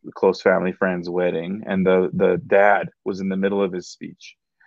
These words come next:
and I had the game streaming on, on my phone on the table, and I, all hope was lost. You know, we were down two one, I think, in the series, down by two with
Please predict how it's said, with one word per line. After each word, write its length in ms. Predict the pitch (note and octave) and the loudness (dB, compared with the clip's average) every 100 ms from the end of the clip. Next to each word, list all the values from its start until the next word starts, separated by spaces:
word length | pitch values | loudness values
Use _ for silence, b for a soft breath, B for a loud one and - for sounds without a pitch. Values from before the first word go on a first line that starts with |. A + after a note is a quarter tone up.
| b | b
and 160 | G#2 F#2+ | -4 0
I 180 | G#2 A2 | 2 0
had 240 | G#2+ G2+ | -2 -4
the 80 | G2 | -6
game 360 | F#2+ F#2 F#2 F2+ | -8 -10 -10 -14
streaming 520 | - G2 F#2+ F#2 F2+ | -12 -8 -6 -6 -6
on, 400 | F2+ F2+ F2+ F2 | -6 -6 -8 -10
on 140 | F#2+ F#2 | -8 -4
my 160 | F2 | -6
phone 420 | - G2 E2+ D#2 D#2+ | -2 0 0 -2 -6
on 260 | F#2+ F#2 | -4 -4
the 120 | E2+ | -6
table, 540 | E2+ F#2+ F2 - - - B B B B | -4 0 0 -2 -8 -12 B B B B
and 480 | F#2+ F2+ F2 F2+ F#2+ - | 2 2 0 -4 -4 -2
I, 60 | F#2 - | -2 2
all 240 | A2 A#2 | 4 4
hope 200 | A2+ G2 | 2 -4
was 160 | F#2+ F2+ | -8 -10
lost. 420 | F2 D#2 - - | -10 -12 -16 -16
You 80 | F#2 | -14
know, 80 | |
we 120 | F2 F2+ | -12 -10
were 100 | F2 | -6
down 300 | F#2+ G2 F#2+ | -4 -4 -4
two 200 | A2+ G2+ | -4 -2
one, 300 | G2 F#2+ F#2+ | -2 -4 -6
I 80 | |
think, 260 | F#2 G2 F#2+ | -6 -8 -6
in 80 | F#2+ | -8
the 80 | F2+ | -8
series, 720 | - F#2+ F#2 F#2 F#2 F2+ - b b b _ | -4 0 0 0 -2 -4 -14 b b b _
down 340 | F#2+ F#2+ G2 G2 | 2 4 4 2
by 220 | F#2+ F#2 | -2 -2
two 380 | - A2 G2+ G2+ | -4 -2 -2 -2
with 200 | F#2+ | -4